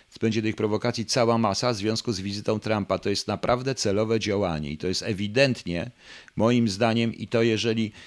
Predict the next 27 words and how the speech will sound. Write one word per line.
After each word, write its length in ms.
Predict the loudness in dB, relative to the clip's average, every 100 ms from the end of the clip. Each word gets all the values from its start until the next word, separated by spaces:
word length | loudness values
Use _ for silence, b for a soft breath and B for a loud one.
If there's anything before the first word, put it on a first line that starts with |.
| B -6
jak, 300 | 0 0 -2
jeżeli 600 | -4 0 2 2 2 0
są 160 | 0 -2
jakieś 260 | -2 -4
teraz 260 | -2 0 0
artykuły 440 | -2 -2 -4 -2
na 60 | 0
temat 200 | -2 -2
rosyjskiej 400 | -2 -2 -2 -2
dezinformacji, 640 | -2 -2 -2 0 0 -2
to 100 | -2
się 160 | -2 -2
dzieje. 180 | 0 0
Jeżeli 300 | 2 0 0
do 120 | 0
tego 260 | 0 0
dopuścimy, 720 | 0 -2 -4 -6 -6 -6 -6
mam 220 | -2 0 0
nadzieję, 460 | 0 0 0 0
że 200 | 0 0
ja 120 | 2
wiem, 180 | 2 0
że 60 | -2
to 80 | -4
jest 120 | -2
wołanie, 440 | 0 0 0 -4 -6 B B B B -8
e, 200 | -8